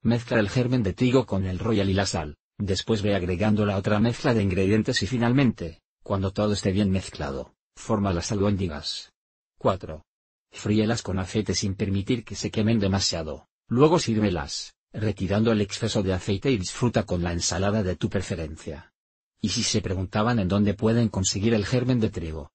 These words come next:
ah, pues es muy fácil de conseguir. Se pueden comprar en herbolarios,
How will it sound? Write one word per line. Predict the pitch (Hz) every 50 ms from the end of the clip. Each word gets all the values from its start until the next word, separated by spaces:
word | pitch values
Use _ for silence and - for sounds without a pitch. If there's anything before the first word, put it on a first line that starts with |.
| _ _ _
ah, | - -
pues | - 110 104 117
es | 107 95
muy | 98 101 110
fácil | 104 - 120 110 - 113 95
de | 95 90
conseguir. | - 117 107 - - 95 76 80 78 - - _ _ _ _ _ _ _ _ _ _
Se | - - - 104
pueden | 95 - 110 113 117 120 113
comprar | - - 110 95 - 95 98 95
en | 82
herbolarios, | 87 80 90 90 90 85 78 71 67 67 67 73 - - - -